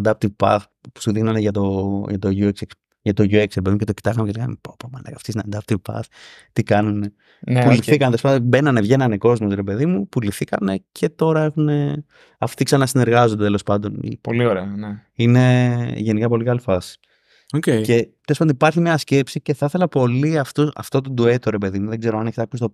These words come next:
Speaker 1: podcast τους. Ε, έχουνε πάρα πολύ ενδιαφέρον. Έχουνε το πώς μιλάνε και οι δύο, τέλος πάντων.
Speaker 2: Μμμ.
Speaker 1: Και θα ήθελα πάρα πολύ να παίξει ένα, να έρθουνε κάποιοι τέτοιοι άνθρωποι.
Speaker 2: Θα είναι πολύ ωραία.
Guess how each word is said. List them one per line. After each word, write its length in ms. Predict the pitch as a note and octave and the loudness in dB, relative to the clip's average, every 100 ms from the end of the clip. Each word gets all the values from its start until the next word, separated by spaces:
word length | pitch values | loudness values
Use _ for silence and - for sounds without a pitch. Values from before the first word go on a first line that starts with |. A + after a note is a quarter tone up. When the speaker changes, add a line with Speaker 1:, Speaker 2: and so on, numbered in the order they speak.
| G#2 | -6
Speaker 1:
podcast 300 | G2+ G2+ G2+ | -6 -8 -8
τους. 260 | - C#3+ - _ _ - _ _ | -8 -8 -10 _ _ -20 _ _
Ε, 680 | - A2+ A2+ A2 A2+ A2 G#2+ - G1+ - - - _ _ A#2 | 0 2 4 4 2 0 -4 -6 -10 -16 -20 -20 _ _ -14
έχουνε 440 | F#2+ A#2+ C3+ E3 | -8 -6 0 2
πάρα 200 | D3 D#3 | 4 4
πολύ 120 | D#3 | 4
ενδιαφέρον. 480 | B2+ G#2 G2 F#2+ F#2 | 2 2 0 -4 -6
Έχουνε 560 | G2 G2+ A2+ A#2 A#2 B2+ - - _ _ _ _ _ | -8 -4 -2 -2 -4 -8 -16 -20 _ _ _ _ _
το 120 | A2+ | -2
πώς 180 | - B2 | 0 2
μιλάνε 360 | A#2 A2+ A2+ G#2+ | 4 4 2 2
και 60 | |
οι 40 | G2+ | 0
δύο, 240 | G2 F#2 | 0 -2
τέλος 200 | F#2+ F#2 | -6 -8
πάντων. 380 | G#2+ G#2 G2+ G2+ | -10 -12 -10 -4
Speaker 2:
Μμμ. 240 | C#3 B2+ C#3+ - | 0 2 0 -4
Speaker 1:
Και 140 | - | -4
θα 140 | A2+ A#2+ | 0 2
ήθελα 220 | C#3 C#3 | 2 2
πάρα 220 | B2+ C#3 | 2 0
πολύ 160 | C3 A2 | -2 -2
να 120 | G2 | -2
παίξει 300 | - - - | -4 -8 -6
ένα, 400 | G2+ G2 G2+ G2+ - - - - _ _ _ _ _ _ | -6 -6 -6 -10 -12 -14 -14 -16 _ _ _ _ _ _
να 100 | G2+ | 0
έρθουνε 280 | G2 A2 G#2 | 2 2 2
κάποιοι 240 | G2 G#2 | 0 0
τέτοιοι 200 | G2+ G2+ | -2 0
άνθρωποι. 540 | F#2+ F#2 F#2 F#2+ F#2 F#2 | -2 -2 -4 -4 -6 -2
Speaker 2:
Θα 80 | |
είναι 100 | B2+ A#2 | 0 0
πολύ 200 | A#2 A2 | -2 -2
ωραία. 280 | E2 F#2 | -4 -8